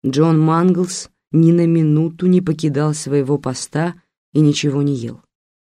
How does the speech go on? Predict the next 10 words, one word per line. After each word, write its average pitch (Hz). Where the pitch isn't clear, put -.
Хотя 180
его 180
мучила 185
страшная 180
тревога, 156
лицо 180
его 214
сохраняло 180
бесстрастное 151
выражение. 127